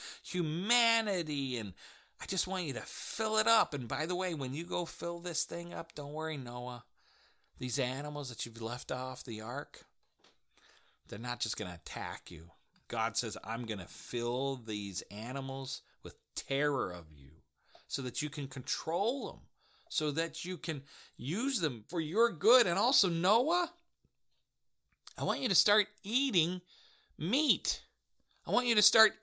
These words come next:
eating of these animals. It says in Genesis chapter nine, verse three, "You may eat any moving things that live." You used to just eat greens like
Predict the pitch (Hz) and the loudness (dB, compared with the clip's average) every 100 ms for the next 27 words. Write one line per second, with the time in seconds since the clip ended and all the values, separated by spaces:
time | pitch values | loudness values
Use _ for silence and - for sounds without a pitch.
0 | - 233 294 247 160 175 196 _ - - | -2 0 2 2 2 0 -6 _ -20 -20
1 | - - _ - 175 185 220 208 214 269 | -20 -20 _ 0 2 4 4 6 6 4
2 | 254 156 113 147 147 - 233 233 156 135 | 2 0 0 2 8 8 8 2 2 2
3 | 185 196 196 180 - - - 175 170 190 | 4 4 4 2 4 2 2 0 2 2
4 | 185 165 170 - 196 196 147 170 233 214 | 4 2 4 2 2 2 2 0 2 4
5 | 190 - 208 190 - _ 190 240 247 220 | 2 2 2 0 -4 _ -2 0 2 2
6 | 190 202 233 226 214 190 - 202 208 202 | 4 2 2 2 0 -2 -2 -2 -2 -2
7 | 185 190 - 156 190 233 226 175 104 - | 2 0 0 -2 0 2 2 2 0 -8
8 | - - - - 135 175 285 - 123 107 | -16 -16 -12 0 4 6 6 4 0 2
9 | 135 151 - - - 147 151 113 110 123 | 4 6 4 0 0 -2 -2 -4 -2 0
10 | 147 147 147 147 147 143 131 117 98 | 2 2 0 -2 -4 -4 -4 -2 -2